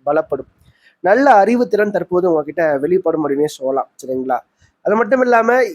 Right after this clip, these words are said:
எண்ணம், செயல் ரெண்டுமே சிறப்பா இருக்கும் உங்களை பொறுத்த வரைக்கும் அப்படின்னே சொல்லலாம். ஓரளவுக்கு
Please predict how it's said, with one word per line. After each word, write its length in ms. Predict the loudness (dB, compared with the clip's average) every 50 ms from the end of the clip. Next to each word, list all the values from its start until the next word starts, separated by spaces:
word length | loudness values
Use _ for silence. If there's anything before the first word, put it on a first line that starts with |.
| -10 -6 -4
எண்ணம், 420 | -4 -2 -2 -2 -2 -2 -2 -4 -6 -8
செயல் 380 | -10 -6 -2 -2 0 0 -2 -2
ரெண்டுமே 400 | -2 -4 -4 -4 -2 -2 -2 -2 -2 -2 -4
சிறப்பா 400 | -4 -6 -6 -6 -6 -4 -2 -2 -2
இருக்கும் 280 | -2 -4 -4 -6 -6
உங்களை 200 | -4 -4 -4 -6 -4
பொறுத்த 260 | -4 -6 -4 -2 -4
வரைக்கும் 340 | -4 -4 -6 -8 -10 -10 -10
அப்படின்னே 380 | -12 _ _ -8 -6 -6 -6
சொல்லலாம். 340 | -6 -4 -4 -2 -2 -4 -4
ஓரளவுக்கு 380 | -2 0 0 0 0 0 0 -2